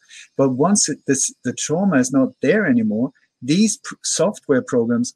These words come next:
are of no use. They, they become destructive. So I've noticed that when I get worn out and stressed and tired,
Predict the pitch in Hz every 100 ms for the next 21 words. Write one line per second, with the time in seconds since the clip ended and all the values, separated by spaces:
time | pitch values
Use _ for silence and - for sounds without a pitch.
0 | - 139 143 135 143 123 123 135 156 127
1 | 139 135 117 - - - 123 123 - 123
2 | 113 120 123 110 113 - 156 180 110 98
3 | _ - - - - - 139 135 156 180
4 | 147 170 156 127 - 120 123 131 120 131
5 | 147 139 135 120 143 147 123 123 127 -
6 | 123 110 - - 131 131 - 113 107 -
7 | - 131 127 131